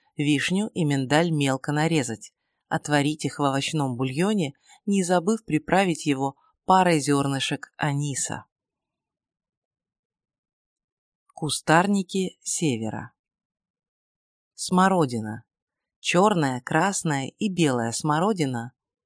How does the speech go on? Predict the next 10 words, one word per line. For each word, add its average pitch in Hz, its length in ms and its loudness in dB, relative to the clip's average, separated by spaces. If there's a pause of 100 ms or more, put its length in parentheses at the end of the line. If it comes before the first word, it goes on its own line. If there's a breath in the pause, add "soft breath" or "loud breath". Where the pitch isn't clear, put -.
(240)
кассис, - 880 -2 (300)
по 156 120 0
всей 139 280 0
видимости, 143 720 -4
стала 220 380 0
культивироваться 147 880 -2
во 135 140 2
времена 139 560 -2
раннего 127 500 0
Средневековья. 147 960 -2